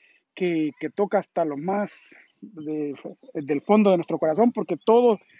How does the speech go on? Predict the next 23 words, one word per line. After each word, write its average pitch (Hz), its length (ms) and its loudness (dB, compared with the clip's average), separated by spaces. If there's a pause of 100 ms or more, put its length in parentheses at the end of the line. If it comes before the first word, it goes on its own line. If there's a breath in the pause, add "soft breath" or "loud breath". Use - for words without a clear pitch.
(200 soft breath)
como 185 200 -2
papá, 196 300 0
como 214 220 -2
mamá, 196 220 -4
todos 214 320 -4
esperamos 196 640 -10
el 160 240 -8
bienestar 151 480 -6
de 185 60 -4
nuestros 165 360 -10
hijos, 254 300 -2 (440 soft breath)
todos 208 280 4
queremos 190 320 -6
darle 190 160 -4
lo 185 80 -4
mejor, 196 420 -2
cuidarlos, 190 440 -2
protegerlos. 214 520 -4
Lo 202 80 -2
que 175 120 -8
menos 254 320 -2
esperamos 247 520 -2
es 247 220 -4